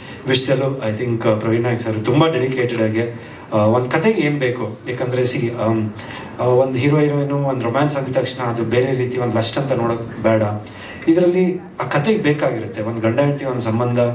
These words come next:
ಆಮೇಲೆ ಏನೇನ್ ಆಗ್ಬೋದು ಒಂದು ಲೈಫಲ್ಲಿ, ಅತಿ ಹೆಚ್ಚು ಜೀವನದಲ್ಲಿ ಏನಾದ್ರು ಆದ್ರೆ ಏನೇನ್ ಆಗ್ಬೋದು ಅನ್ನೋದನ್ನ ಈ ಸಿನಿಮಾಲ್ ತೋರಿಸಿದ್ದಾರೆ. So ದುಡುಕಿ ಏನಾದ್ರು ನಿರ್ಧಾರಗಳು ತಗೊಂಡ್ರೆ ಏನ್ ಆಗ್ಬೋದು ಅನ್ನೋದೇ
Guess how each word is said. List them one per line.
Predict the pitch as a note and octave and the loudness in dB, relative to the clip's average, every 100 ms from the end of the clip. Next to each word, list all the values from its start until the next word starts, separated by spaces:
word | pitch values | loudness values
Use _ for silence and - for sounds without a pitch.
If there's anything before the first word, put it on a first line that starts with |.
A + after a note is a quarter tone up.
| - - - - - | -4 -12 -16 -10 -2
ಆಮೇಲೆ | A2+ A2+ A#2 | 2 4 4
ಏನೇನ್ | C#3 | 4
ಆಗ್ಬೋದು | A#2+ C#3 D3 D3 C3+ | 4 2 2 2 2
ಒಂದು | A2+ | 2
ಲೈಫಲ್ಲಿ, | A2 G#2+ A2 | 0 -2 0
ಅತಿ | G#2+ G#2+ D#3+ | 0 2 2
ಹೆಚ್ಚು | C#3 - C3 | 2 0 0
ಜೀವನದಲ್ಲಿ | A2+ A#2 A#2 A2 | 0 0 -2 -2
ಏನಾದ್ರು | A2+ A2+ | -2 0
ಆದ್ರೆ | G2+ G#2 G2+ G#2+ - - - | -2 -2 -2 -2 -4 -14 -4
ಏನೇನ್ | A#2+ C#3 C#3+ | 0 2 2
ಆಗ್ಬೋದು | B2+ C#3+ D3 C3 | 2 2 2 2
ಅನ್ನೋದನ್ನ | B2 A2+ A2 | 0 -2 -6
ಈ | A2+ G#2+ | -8 -8
ಸಿನಿಮಾಲ್ | - A#2 A2+ G#2+ | -4 0 0 0
ತೋರಿಸಿದ್ದಾರೆ. | G#2 G2 F#2 F2+ G#2 - - - - - | 0 -2 -2 -2 -2 -4 -10 -12 -12 -2
So | B2+ C3 | 2 4
ದುಡುಕಿ | D3+ E3+ | 2 4
ಏನಾದ್ರು | E3+ D3+ D3 | 2 2 -4
ನಿರ್ಧಾರಗಳು | C#3+ A#2 C3 C3 B2+ | -4 0 0 0 -2
ತಗೊಂಡ್ರೆ | A2+ A2+ A2 G#2+ | -2 -4 -4 -2
ಏನ್ | B2+ | -2
ಆಗ್ಬೋದು | A2 B2 B2+ B2+ A#2+ | 0 -2 2 2 2
ಅನ್ನೋದೇ | A#2 C3 C#3+ | 0 0 -2